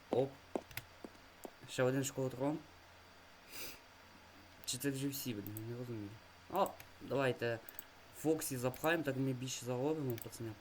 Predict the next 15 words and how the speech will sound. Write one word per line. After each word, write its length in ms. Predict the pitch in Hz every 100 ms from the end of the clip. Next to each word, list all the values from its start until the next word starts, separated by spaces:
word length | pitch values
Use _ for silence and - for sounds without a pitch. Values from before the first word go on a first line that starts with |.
| - - - - - - -
Мені 260 | 120 120
здається. 500 | 110 117 113 110 110 110 131 - - - - - - - - - - - - - -
Ну, 180 | 113 120
їх 200 | 117 117
тут 180 | - 127 110
вже... 180 | 127 135 - - - -
Мені 300 | 117 135 160
здається, 340 | 151 160 160 156
я 80 | 143
вже 160 | 143
всіх 380 | 143 - 147 139
перелапав. 580 | - 113 113 113 131 - - - - - - - - - - - - - - -
Всіх 200 | 135 139 - - -
копнули. 420 | 127 135 123 107 101 - - - - - - - - - - - - - - - - -
Акуратно. 880 | 98 - 110 107 110 113 120 139